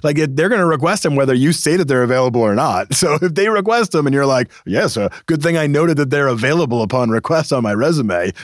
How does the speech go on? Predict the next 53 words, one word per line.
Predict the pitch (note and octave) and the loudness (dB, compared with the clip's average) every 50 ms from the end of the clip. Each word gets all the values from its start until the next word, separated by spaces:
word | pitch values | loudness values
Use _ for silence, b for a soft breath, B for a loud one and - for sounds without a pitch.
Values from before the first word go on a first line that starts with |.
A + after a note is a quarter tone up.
| B | B
or | - D#3 | -2 0
else | D3+ C3 - | 0 0 0
they | D3 | 0
wouldn't | C#3 D3 E3+ D#3+ C#3 | 0 0 0 0 0
have | B2 A#2+ | 0 0
asked | C3+ D#3+ E3+ D#3 - | 0 0 0 -2 -2
for | - G#2 | -2 -2
them." | E2+ E2 D2 C#2+ D2 B B F#2+ F2+ B B | -2 -2 -4 -6 -8 B B -20 -20 B B
Uh, | B C3+ A#2 G#2+ G#2+ | B -2 0 0 0
that's | G#2+ B2 C3+ B2+ | 0 -2 -2 -2
not | D#3 C3 | -2 -2
the | B2 - | 0 0
way | A#2 | 0
it | G#2+ G2+ | 0 0
works. | F#2 F#2+ D#2+ C#2 - - | -2 -4 -6 -6 -6 -4
They're | - A#2+ | -4 -2
gonna | B2 D3 C#3+ | -2 -2 -2
ask | B2+ C3 C#3 C#3+ B2+ | -2 -2 -2 -2 -4
for | - - C3+ | -2 -2 0
your | A2+ G#2+ G#2 | 2 2 2
references. | G#2 F#2+ F2+ - G2+ F#2+ E2+ F2 F#2+ G2 C3 C#3+ - b b b b b | 2 0 0 -2 -4 -6 -4 -4 -4 -4 -4 -4 -6 b b b b b
They're | - C3+ | -2 -2
gonna | C#3 D3 D3 C3+ | 0 0 0 0
assume | C#3+ D3+ - - F3 F#3+ | 0 -2 0 0 0 2
that | F#3+ F#3 | 2 2
you | E3 D#3+ | 0 0
have | D3 E3+ D3 D3+ C#3 | 0 0 0 0 0
them | C3+ B2+ | 0 0
available | B2+ A#2+ A#2+ A#2+ A#2 A2+ G#2+ G#2+ G#2 | 0 0 2 0 0 2 0 0 -2
upon | F2 F#2+ G2+ F2+ | 0 -2 -2 -2
request. | E2 F2 - G2+ F#2 E2+ D#2 - - B B B B _ | -2 -4 -2 -2 -2 0 -2 -4 -6 B B B B _
Don't | D3 C#3+ B2+ | -2 0 0
waste | B2+ B2+ A#2+ - | 0 0 0 -2
any | A2 A2 G#2+ | -2 -2 -2
space | G2 - - - G2+ F#2+ F#2 - | -4 -4 -4 -2 -2 -2 -2 -2
with | G2 F2+ | -2 -4
it | F2+ F2 | -4 -4
on | - - F2+ F2 | -4 -4 -6 -6
your | D#2+ D#2 | -4 -4
resume. | D#2 D#2 D#2+ D#2+ - D#2+ D2+ C#2+ C2+ B1+ - B B B B B B B | -4 -4 -4 -4 -6 -6 -8 -8 -10 -10 -12 B B B B B B B
Get | - B2+ C3+ | -2 0 0
rid | C3+ C3 C3 C3 C3 | 2 2 2 2 2
of | B2+ A#2+ | 2 0
all | A2 G2+ | 0 0
that | F#2+ - | 0 -2
sort | - G2+ | -4 -6
of | F#2 F2 | -6 -4
stuff. | - - E2 D2 - b b b b b | -6 -6 -6 -6 -8 b b b b b
All | - C#3 D3+ | -4 -2 0
these | D#3+ F#3 E3+ C3 | 2 0 0 0
pieces | - F3+ E3+ C#3 - | 0 -2 -2 -2 -2
of | D3 C3 | -2 -4
advice | B2 G#2 G#2+ G#2+ F2 D2+ C#2+ - - - | -4 -2 -2 -4 -4 -2 -4 -6 -8 -8